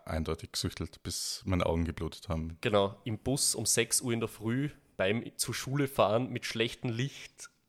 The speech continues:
Speaker 2: stundenlang gespielt und Pokémons, dass die, die Gameboys noch mit Kabel zusammenstecken müssen,
Speaker 1: Ja.
Speaker 2: dass die Pokémons tauschen kannst.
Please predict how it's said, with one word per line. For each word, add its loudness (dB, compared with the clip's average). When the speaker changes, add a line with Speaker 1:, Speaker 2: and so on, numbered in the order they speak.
Speaker 2:
stundenlang 2
gespielt -6
und -6
Pokémons, -2
dass -4
die, -14
die -16
Gameboys 2
noch -4
mit -2
Kabel 2
zusammenstecken 2
müssen, 0
Speaker 1:
Ja. 6
Speaker 2:
dass 8
die -8
Pokémons -2
tauschen -2
kannst. -6